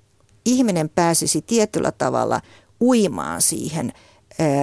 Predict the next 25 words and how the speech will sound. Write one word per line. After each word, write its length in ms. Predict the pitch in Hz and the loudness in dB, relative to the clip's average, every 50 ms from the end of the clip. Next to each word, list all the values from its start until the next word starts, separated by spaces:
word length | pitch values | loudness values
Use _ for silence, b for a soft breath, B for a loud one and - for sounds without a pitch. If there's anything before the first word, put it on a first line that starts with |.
| - - - - _ _ - | -2 -4 -8 -20 _ _ 0
informaation 800 | 233 254 262 233 - 196 175 160 185 180 175 - - 151 175 170 | 2 2 2 2 2 0 0 0 0 -2 -2 -2 -2 -2 -2 0
valtamereen 800 | 170 180 185 180 170 - 117 110 104 101 98 92 87 92 95 214 b b b b b b b | 2 2 2 2 0 -2 -4 -4 -4 -4 -4 -6 -6 -6 -8 -10 b b b b b b b
vähän 320 | 226 277 311 311 349 294 220 | 0 2 2 4 4 2 2
syvemmälle 760 | - - - 233 220 226 190 - - 110 107 - 90 92 85 - _ | 2 2 2 2 4 4 2 0 0 -6 -6 -6 -6 -6 -8 -6 _
niin, 220 | - 233 254 254 208 | 0 0 2 2 2
että 220 | 175 - - 180 | 0 0 -2 -2
pääsisi 540 | - - 214 202 196 185 - 170 - - - _ _ - | 0 0 2 2 2 2 0 0 -2 -4 -6 _ _ -4
ainakin 500 | - 208 240 240 208 185 - 165 165 160 | -2 0 2 2 2 0 0 -2 -4 -2
katsomaan, 680 | - - 208 214 - - - 233 95 87 87 - 90 | 0 0 0 2 2 -2 -2 -2 -4 -6 -6 -6 -6
että 360 | 98 92 - _ - - - - b b b b b b b b b b _ _ - 208 | -6 -8 -12 _ -10 -10 -10 -10 b b b b b b b b b b _ _ -2 0
minkä 320 | 233 294 339 339 - 214 | 2 2 2 2 2 2
tyyppistä 520 | - - 180 165 160 - - - - 190 170 | 2 4 2 2 2 0 -4 -4 -2 -2 -2
tietoa 600 | - - 214 208 185 156 165 - - 123 113 107 | -2 0 2 4 4 2 2 0 -2 0 0 0
ja 120 | 107 95 | 0 0
millä 340 | - 220 240 247 226 180 151 | 2 2 2 4 2 2 0
perusteella 680 | - - 139 131 127 120 - - - - - 85 92 - | -2 -2 -2 -2 0 -2 -4 -6 -6 -4 -4 -2 -2 -2
se 120 | - - | -2 -2
hakukone 680 | 147 156 170 160 - - - - - 107 117 117 98 | -2 -2 -2 -2 -2 -2 -4 -2 -4 -4 -4 -4 -6
nyt 180 | 104 101 - - | -6 -8 -8 -8
minulle 320 | - 131 131 135 131 - | -6 -6 -6 -4 -4 -2
sitä 400 | - - - - 208 - - 104 - | -2 0 0 0 -2 -2 -4 -4 -4
tarjoaa. 540 | - - 90 90 - 87 76 71 64 65 78 | -4 -4 -2 -2 -4 -4 -6 -4 -4 -4 -2
Ja 140 | - 170 185 - | -2 -2 -2 0
pääsisi 480 | - 302 339 339 - 254 214 - - 202 | 0 0 2 2 0 0 0 0 0 0
ehkä 240 | 202 190 - 214 | 0 -2 -2 -6